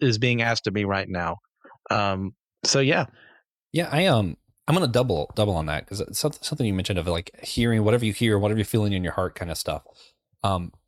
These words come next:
Speaker 2: I grew up Pentecostal, and I love a lot of the Pentecostal stuff. I think it stresses a lot of the spiritual aspect that sometimes gets left out of other churches, and I think it's very important. But when you grow up in it, sometimes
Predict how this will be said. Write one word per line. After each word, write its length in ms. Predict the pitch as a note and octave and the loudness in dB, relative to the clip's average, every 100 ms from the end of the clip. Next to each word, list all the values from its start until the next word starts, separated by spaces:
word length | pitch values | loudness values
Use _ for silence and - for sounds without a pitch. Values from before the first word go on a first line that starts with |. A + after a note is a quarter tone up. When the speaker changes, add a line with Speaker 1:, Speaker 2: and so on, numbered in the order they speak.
| - | -4
Speaker 2:
I 80 | D#3+ | -2
grew 200 | G3 D3+ | 2 2
up 100 | C#3 | 2
Pentecostal, 580 | B2 C3 E2 D#2 - - _ _ _ _ - | 0 0 0 -2 -4 -8 _ _ _ _ -4
and 500 | G2+ F#2 F2+ F#2 - _ _ _ _ _ - | -2 0 0 -2 -4 _ _ _ _ _ 0
I 80 | A2 | 2
love 260 | G2+ G#2+ | 2 2
a 40 | G#2+ | 2
lot 160 | F#2 F#2+ | 0 -2
of 40 | |
the 40 | F2 | -6
Pentecostal 420 | F#2 F2 D#2+ - | -6 -4 -2 -2
stuff. 200 | F#2+ - | -4 -4
I 40 | F#2+ | -6
think 200 | F2+ - | -8 -6
it 80 | - | -6
stresses 460 | - F#2+ - G2+ | 0 0 2 0
a 60 | F#2 | 0
lot 160 | F2 | 0
of 40 | F2 | -2
the 40 | |
spiritual 400 | - G#2 F#2+ E2+ | -4 -2 -2 0
aspect 340 | F2 - G#2+ - | 0 -2 -4 -4
that 100 | - | -6
sometimes 340 | F#2+ G2+ G2+ | -4 -4 -4
gets 180 | F#2+ - | -6 -4
left 300 | E2+ G2 - | -2 -2 0
out 180 | F2+ G#2+ | 0 2
of 80 | F2 | 0
other 200 | D#2+ G#2 | -2 -2
churches, 440 | - A2+ D3 E3 | -2 -2 0 -2
and 80 | F#2 | -4
I 40 | D#2+ | -6
think 180 | F2+ | -6
it's 100 | F2 - | -4 -2
very 220 | E2+ E2 | -2 -2
important. 420 | E2 F2+ E2+ E2 | -4 -4 -4 -4
But 80 | A2 | -2
when 120 | A#2+ | -2
you 80 | A2 | -2
grow 240 | G#2+ G2+ | 0 2
up 160 | E3 - | 0 -2
in 80 | G2 | -6
it, 100 | F#2+ | -2
sometimes 720 | - A3 - G2+ E2 D#2+ F2+ | 0 0 -2 -4 -4 -6 -10